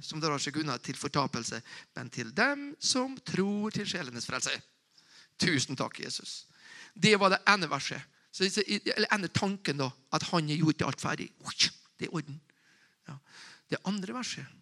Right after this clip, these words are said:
eller ordet jeg fikk. Jeg skal ikke dra ut, men jeg skal, jeg, jeg, jeg liker å, og jeg kan snakke mye da, om gjennom en veke, med, med, med en tanke som kommer.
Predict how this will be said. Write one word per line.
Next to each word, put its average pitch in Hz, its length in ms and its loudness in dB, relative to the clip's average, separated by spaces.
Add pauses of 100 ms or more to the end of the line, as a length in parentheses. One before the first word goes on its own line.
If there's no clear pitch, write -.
(400)
eller 196 180 2 (100)
ordet 180 220 2
jeg 143 80 -10
fikk. - 240 -14 (1120)
Jeg - 80 -10
skal 156 140 -6
ikke 190 160 -6
dra 208 180 -2
ut, - 200 -10 (280)
men 151 140 -6
jeg 156 80 -8
skal, 165 320 -8 (800)
jeg, - 80 -12 (180)
jeg, 180 160 -12 (160)
jeg 175 140 -8
liker 180 340 -8
å, 196 80 -10
og - 960 -10
jeg 160 80 -2
kan 175 100 0
snakke 196 320 -2
mye 233 320 -4
da, 311 120 -2 (320)
om 175 100 -2 (880)
gjennom 196 300 0
en 165 80 0
veke, 175 320 -2 (420)
med, 165 240 -4 (160)
med, 165 140 -4 (180)
med 175 140 -6
en 170 80 -8 (100)
tanke - 540 -8 (340)
som - 160 -10
kommer. - 300 -10